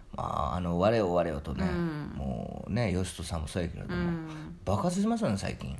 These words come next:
Speaker 2: なんか、リスナーさんがすごいね、
Speaker 1: うん。
Speaker 2: 力あるよね、
Speaker 1: そうそう。
Speaker 2: チュンチュンより。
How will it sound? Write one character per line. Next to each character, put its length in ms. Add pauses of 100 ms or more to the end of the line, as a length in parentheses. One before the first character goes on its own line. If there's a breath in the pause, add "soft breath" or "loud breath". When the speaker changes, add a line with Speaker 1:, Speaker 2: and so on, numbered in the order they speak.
Speaker 2:
な 100
ん 40
か、 320
リ 140
ス 100
ナ 200
ー 40
さ 140
ん 20
が 120
す 100
ご 200
い 60
ね、 320
Speaker 1:
う 40
ん。 280
Speaker 2:
力 540
あ 100
る 80
よ 80
ね、 260
Speaker 1:
そ 100
う 40
そ 60
う。 20
Speaker 2:
チ 80
ュ 60
ン 20
チ 80
ュ 60
ン 20
よ 80
り。 160